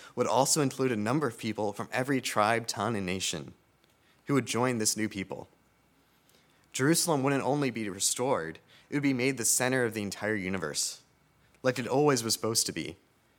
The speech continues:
And it would be far better than anyone expected. It says, "Then you shall see and be radiant, and your heart shall thrill and exult,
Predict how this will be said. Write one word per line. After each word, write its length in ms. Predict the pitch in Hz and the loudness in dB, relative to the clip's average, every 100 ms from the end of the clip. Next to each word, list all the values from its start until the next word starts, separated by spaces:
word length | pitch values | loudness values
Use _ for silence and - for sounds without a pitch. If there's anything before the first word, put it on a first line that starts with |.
| _ _ _ _ | _ _ _ _
And 80 | 131 | 0
it 20 | |
would 80 | 143 | 0
be 100 | 139 | 0
far 320 | - 123 151 | 2 2 4
better 260 | 127 123 | 2 2
than 140 | 101 101 | 0 -2
anyone 260 | 117 107 | -2 -2
expected. 560 | 95 - 107 107 80 - - _ _ _ _ - - - | -4 -4 -6 -6 -8 -12 -20 _ _ _ _ -20 -20 -8
It 120 | 107 | -4
says, 460 | 107 104 101 - - _ _ | -2 -4 -6 -10 -12 _ _
"Then 160 | 123 165 | -2 0
you 100 | 147 | 0
shall 180 | 139 | 0
see 360 | 123 - 151 156 | 2 2 2 2
and 120 | 131 | 0
be 120 | 120 | 0
radiant, 460 | 107 113 127 90 73 _ _ - - | 0 0 0 -4 -6 _ _ -20 -2
and 100 | 139 | 0
your 80 | 127 | 4
heart 260 | 143 147 | 6 4
shall 180 | - 127 | 4 -2
thrill 380 | - - 135 151 | -2 0 2 2
and 120 | 135 | 2
exult, 600 | 113 104 110 104 - - | 0 2 2 2 -4 -12